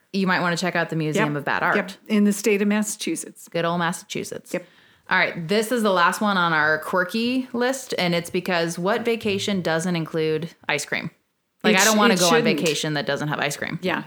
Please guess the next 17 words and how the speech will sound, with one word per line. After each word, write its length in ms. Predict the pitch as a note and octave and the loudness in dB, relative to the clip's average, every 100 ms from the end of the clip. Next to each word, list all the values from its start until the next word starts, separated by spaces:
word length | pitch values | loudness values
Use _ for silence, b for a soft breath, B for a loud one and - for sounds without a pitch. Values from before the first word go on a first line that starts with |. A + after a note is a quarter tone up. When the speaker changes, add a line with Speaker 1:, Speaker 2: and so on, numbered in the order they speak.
| - | -4
Speaker 2:
Even 280 | A3 A#3 A#3 | 0 2 2
if 120 | A3 | 0
it 80 | F3 | 0
doesn't, 340 | F3+ F3+ F3+ D#3 | 0 -2 -2 -2
it 140 | - | -4
shouldn't. 500 | - G#3 F3+ - - | 0 0 0 -8 -2
So, 100 | G3 | 0
Speaker 1:
Absolutely. 580 | F3 D3+ E3+ F#3+ C#3+ A#2 | 0 0 0 2 0 0
Speaker 2:
yeah. 120 | E3+ - B A3+ | -4 -8 B -10
Speaker 1:
So 420 | - A#3 G3+ F#3 - | 0 4 4 2 0
Ben 260 | F#3 A#3+ | 0 2
and 100 | C#4+ | 2
Jerry's 340 | A3+ F3 E3 E3+ | 2 2 2 2
offers 440 | F3 F3 F#3 E3 | 0 0 0 0
their 240 | F3 E3+ D#3 | 0 2 0
flavor 480 | - G3 G3+ G#3+ B3 | -2 0 0 2 0
graveyard, 680 | B3 A#3+ B3 B3+ C4 D4 | 2 0 0 0 0 -2